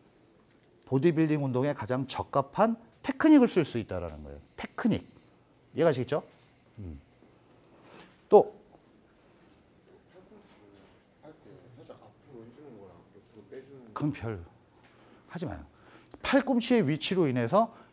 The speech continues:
Speaker 1: 견-, 견관절에 상해가 일어날 수가 있어요. 그러니까 이렇게 가는 거는, 이렇게 가면 갈수록 견관절은 안 좋은 거야. 근데 전면 삼각근을 때리는 데는 제일 좋은 방법이에요. 그러니까 만약에 자기가 견관절이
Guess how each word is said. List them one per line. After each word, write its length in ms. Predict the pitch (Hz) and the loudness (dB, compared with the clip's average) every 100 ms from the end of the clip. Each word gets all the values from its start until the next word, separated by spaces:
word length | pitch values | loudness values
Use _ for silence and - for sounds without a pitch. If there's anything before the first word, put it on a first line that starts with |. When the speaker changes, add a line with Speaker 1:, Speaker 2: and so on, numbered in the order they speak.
| _ _ | _ _
Speaker 1:
견-, 400 | - 123 165 165 - | -8 -4 -2 -4 -8
견관절에 640 | 104 131 143 151 139 147 160 | -6 -4 -2 -2 0 -2 -2
상해가 360 | - 247 185 | -2 0 0
일어날 300 | 139 101 80 | -2 -2 -8
수가 200 | - 73 | -12 -18
있어요. 180 | 71 - _ _ _ _ _ _ _ - - | -20 -20 _ _ _ _ _ _ _ -20 -12
그러니까 260 | 135 143 - - | -4 -4 -6 4
이렇게 420 | 127 247 247 247 | 10 10 12 8
가는 280 | 143 156 151 | 6 2 2
거는, 440 | 143 180 139 80 - | 2 2 0 -2 -2
이렇게 220 | 131 190 | 2 2
가면 320 | - 139 202 | 2 4 4
갈수록 440 | - 127 123 190 220 | 4 2 4 4 4
견관절은 680 | 113 143 143 135 214 269 - - _ _ _ _ - - - _ - | 0 0 2 4 4 2 -6 -20 _ _ _ _ -20 -20 -20 _ -8
안 260 | - 156 | 0 4
좋은 280 | 180 202 143 | 8 6 6
거야. 360 | 104 98 101 78 - _ - | 2 0 -2 -6 -16 _ -10
근데 200 | 147 185 | 0 0
전면 400 | - 131 202 220 | 2 2 4 4
삼각근을 500 | 202 196 202 190 185 | 4 2 2 0 2
때리는 360 | 240 240 208 | 4 4 2
데는 300 | 170 185 214 - - | 0 -2 -4 -8 -16
제일 320 | - - 277 | 0 6 8
좋은 220 | 175 123 | 8 6
방법이에요. 420 | 98 85 73 69 73 _ _ _ _ _ _ _ _ _ _ _ _ _ - | 0 -6 -10 -16 -20 _ _ _ _ _ _ _ _ _ _ _ _ _ -4
그러니까 160 | 165 208 | 4 8
만약에 300 | 170 208 208 | 10 8 6
자기가 320 | - 175 185 | 2 2 0
견관절이 840 | - 160 170 180 170 175 269 | 0 0 2 2 2 2 0